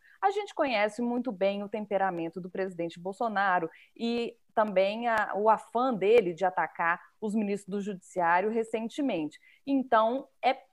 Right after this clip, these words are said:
pouco, eu, eu diria que é impossível a gente esperar que o Bolsonaro tome essa iniciativa e que peça despu-, desculpa publicamente aos ministros do, do Judiciário.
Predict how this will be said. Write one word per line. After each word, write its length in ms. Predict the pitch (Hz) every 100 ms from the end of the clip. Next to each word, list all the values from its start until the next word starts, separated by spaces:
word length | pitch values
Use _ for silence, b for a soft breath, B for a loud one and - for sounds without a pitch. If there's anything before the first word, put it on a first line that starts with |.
| _
pouco, 560 | - 247 269 294 - 208
eu, 260 | 190 180 208
eu 60 |
diria 400 | 196 208 196 226
que 180 | 240 247
é 40 |
impossível 920 | 226 240 247 262 - 247 254 196 185
a 80 | 185
gente 280 | 185 202 202
esperar 600 | 226 - 220 175 170 196 B B _
que 160 | 262
o 60 | 262
Bolsonaro 640 | 208 220 220 196 185 190
tome 320 | 220 208 202 190
essa 160 | 190
iniciativa 720 | 196 196 - 202 - 208 233
e 40 | 262
que 120 | 330
peça 440 | - 202 202 220
despu-, 420 | 214 185 - - -
desculpa 580 | 208 180 196 - 190 190
publicamente 880 | 214 226 208 220 220 175 170 180 214 _ -
aos 180 | 226
ministros 500 | 233 220 208 202 240
do, 160 | 220 220
do 640 | - 196 226 226 220 220 214
Judiciário. 680 | 208 254 - 392 247 160